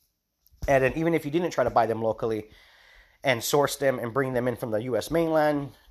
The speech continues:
all the shipping and all the stuff that you have to deal with, especially the hazmat for the Tesla batteries and all that stuff. So yeah, I am below the market value. So whoever purchases it is gonna get a really good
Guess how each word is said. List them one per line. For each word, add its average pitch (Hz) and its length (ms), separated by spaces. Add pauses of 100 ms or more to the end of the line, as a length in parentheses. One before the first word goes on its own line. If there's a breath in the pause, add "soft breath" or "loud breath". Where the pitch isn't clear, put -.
(140)
all 131 180
the 117 60
shipping 123 560 (440)
and 110 500
all 120 160
the 113 80
stuff - 300
that 104 120
you 110 80
have 107 100
to - 60
deal 110 240
with, 101 140
especially 113 320
the 101 80
hazmat 101 520
for 110 100
the 98 180
Tesla - 300
batteries 92 440
and 92 100
all 92 120
that 95 120
stuff. - 260 (600 loud breath)
So - 180
yeah, 143 300
I 147 120
am 143 120
below 143 280
the 147 100
market 127 320
value. 143 280
So 117 200
whoever 139 320
purchases 143 380
it 131 120
is 127 220
gonna 123 160
get 123 140
a 107 120
really 123 300
good 110 300